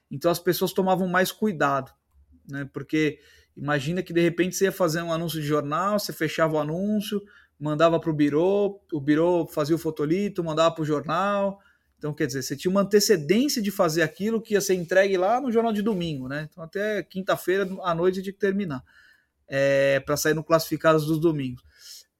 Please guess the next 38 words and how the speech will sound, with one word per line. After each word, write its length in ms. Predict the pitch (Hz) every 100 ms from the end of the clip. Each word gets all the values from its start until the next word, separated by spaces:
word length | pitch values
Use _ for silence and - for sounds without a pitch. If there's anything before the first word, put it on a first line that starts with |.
| _
É, 200 | 139 -
hoje 300 | - 185 196
não, 220 | 226 202 185
hoje 180 | 175
ele 100 | 208
faz 200 | 208 208
um, 60 | 208 202 -
um 120 | 208 190
negócio, 460 | 190 185 220 226
se 60 | 208
tiver 200 | 196 208
errado, 280 | 196 208 214
ele 80 |
vai 140 | 196 190
lá 80 | 196
e 40 |
corrige 360 | 196 185 185 180
na 160 | 165
hora, 440 | 160 208 233 233 226 - _ _ _ -
e 100 | 185
isso 180 | 208 214
faz 240 | 220 202
com 120 | 208
que 80 | 202
as 80 | 208
pessoas 300 | 220 214 208
<laughs> 40 |
fiquem 220 | - 208
um 40 | 214
pouco 280 | 196 196 196
mais 220 | 202 190
desatentas 640 | 190 196 190 180 196 202
e 100 | 196
crie 280 | 202 - 208
uma 160 | 214 226
ansiedade, 720 | 214 - 226 214 185 151 127
né? 200 | 135 165 _ _ _
Então, 380 | - 175 196 156